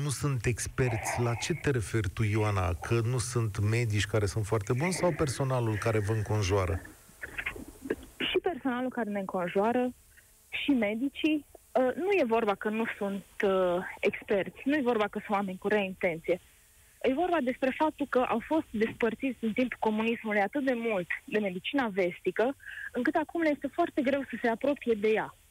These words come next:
Speaker 2: Și nu sunt cursuri. Degeaba facultățile din România se laudă că sunt la standardele Uniunii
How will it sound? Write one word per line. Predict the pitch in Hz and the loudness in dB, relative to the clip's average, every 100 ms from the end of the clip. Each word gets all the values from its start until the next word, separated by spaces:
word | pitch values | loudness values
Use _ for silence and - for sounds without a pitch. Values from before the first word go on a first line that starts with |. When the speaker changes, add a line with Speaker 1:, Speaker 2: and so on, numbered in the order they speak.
| _ - - | _ -16 -8
Speaker 2:
Și | - - | -4 0
nu | 349 453 | 0 0
sunt | - 392 349 - - - - - - - - - - | 0 2 0 -4 -16 -20 -20 -20 -20 -20 -20 -20 -6
cursuri. | - 370 330 196 - 202 | 0 2 0 -2 -2 2
Degeaba | 226 247 349 302 | 2 2 0 0
facultățile | 285 269 240 - 240 233 220 | -2 0 0 2 0 0 0
din | 208 202 | 0 0
România | 202 208 214 202 | 2 2 0 0
se | 214 | 2
laudă | 202 220 208 185 | 4 2 2 2
că | 208 | 0
sunt | 214 | 0
la | 196 | 0
standardele | - 214 202 190 185 196 | 0 -2 0 0 2 2
Uniunii | 214 | 0